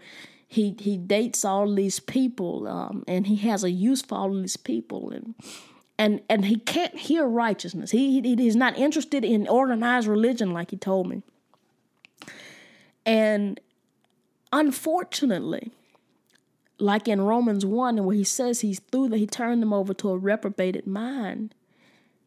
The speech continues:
That's what's happening. And that's what's happened. And it's a little scary. Like, it's not a little, it's very scary.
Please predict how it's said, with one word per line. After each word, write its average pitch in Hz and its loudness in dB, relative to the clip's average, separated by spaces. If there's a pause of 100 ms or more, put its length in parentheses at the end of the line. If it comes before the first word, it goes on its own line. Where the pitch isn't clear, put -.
That's - -6
what's 175 -4
happening. 214 -10 (560)
And 208 2
that's 190 0
what's 175 -2
happened. - -4 (720)
And 233 6
it's 233 2
a 285 2
little 392 2
scary. 370 0
Like, 294 0
it's 359 0
not 403 2
a - 4
little, 262 4
it's 320 -2
very 311 2
scary. 208 -2